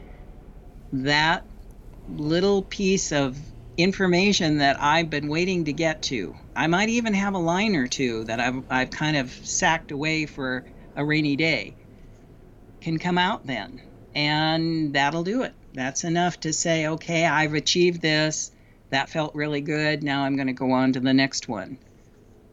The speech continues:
So practice when you're ready. And sometimes, I guess the third point for me would be keep it secretive. If I say too much, if I explain too much to someone, very often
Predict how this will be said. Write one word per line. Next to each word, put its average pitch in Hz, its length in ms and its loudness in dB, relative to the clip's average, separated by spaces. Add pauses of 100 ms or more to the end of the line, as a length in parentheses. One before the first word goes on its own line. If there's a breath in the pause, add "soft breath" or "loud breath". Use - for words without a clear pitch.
(120)
So 147 200 0
practice 165 800 0 (100)
when 147 220 0
you're 127 140 -2
ready. 123 440 -4 (520)
And 190 280 2
sometimes, 226 880 2
I 180 120 -2
guess 190 340 -4
the 165 140 0
third 202 400 0
point 196 360 0
for 151 200 -2
me 165 320 4
would 143 240 0
be 139 260 4
keep 190 320 0
it 170 100 0
secretive. 131 680 -2 (240)
If 180 320 0
I 190 140 4
say 233 280 4
too 247 220 2
much, 214 760 0 (280)
if 175 360 -2
I 165 300 2
explain 220 580 0
too 226 180 -2
much 202 380 0
to 190 140 -2
someone, 175 800 4 (300)
very 180 480 4
often 175 640 2